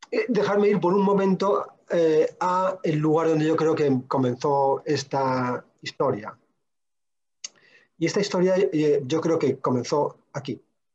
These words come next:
Estamos alrededor de mil novecientos veintiséis. Estamos no en Estados Unidos, sino en Europa. Y vemos aquí estos obreros, eh, que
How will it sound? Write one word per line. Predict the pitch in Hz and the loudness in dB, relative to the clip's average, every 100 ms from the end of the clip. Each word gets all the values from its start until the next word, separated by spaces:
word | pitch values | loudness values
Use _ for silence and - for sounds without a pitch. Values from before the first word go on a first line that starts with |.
| _ _ _ _ _ | _ _ _ _ _
Estamos | - 180 208 | -6 -2 0
alrededor | 202 196 156 175 | 0 2 2 2
de | 165 | 2
mil | 170 | 2
novecientos | 165 175 147 | 2 0 0
veintiséis. | 151 135 131 - 127 - - _ _ _ _ | 0 -2 -2 -2 -2 -4 -16 _ _ _ _
Estamos | - - 131 131 131 | -12 -4 -2 -2 -2
no | 143 | 0
en | 165 | 0
Estados | 156 180 175 | 0 -2 2
Unidos, | 180 180 202 - - _ | 4 4 0 -4 -14 _
sino | - 143 | -4 -2
en | 127 | 0
Europa. | 113 110 - - _ _ _ _ _ _ _ _ _ _ - | 0 -2 -6 -20 _ _ _ _ _ _ _ _ _ _ -8
Y | - | 0
vemos | 180 202 196 | 2 2 2
aquí | 190 196 - _ _ _ _ | -2 -4 -6 _ _ _ _
estos | 160 - 160 | -6 -4 -2
obreros, | 143 143 170 156 175 - - _ _ _ _ _ _ _ - | 0 0 0 0 -2 -4 -12 _ _ _ _ _ _ _ -2
eh, | 151 147 147 143 147 - _ _ | 0 2 2 0 -2 -6 _ _
que | - 180 170 - _ | -2 2 2 0 _